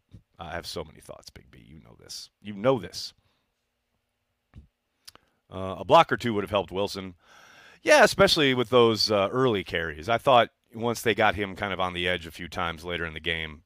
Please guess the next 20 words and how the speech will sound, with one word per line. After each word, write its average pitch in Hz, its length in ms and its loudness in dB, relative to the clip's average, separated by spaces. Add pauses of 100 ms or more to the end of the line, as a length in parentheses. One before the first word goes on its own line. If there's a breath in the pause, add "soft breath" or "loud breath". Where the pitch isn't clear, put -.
(120)
he, 85 180 -14
like 92 160 -6
I 85 80 -4
said, 82 220 -6
he 82 180 -10
got 92 200 -4
to 90 60 -14
showcase 82 440 -8
his 80 120 -12
speed. 78 460 -10 (440 soft breath)
But, 120 260 2
you 156 80 -10
know, 170 80 -10
that's 269 140 -6
part 262 200 4
of 208 40 -6
the 196 60 -10
game 208 240 2
as 180 100 -4
well. 202 320 0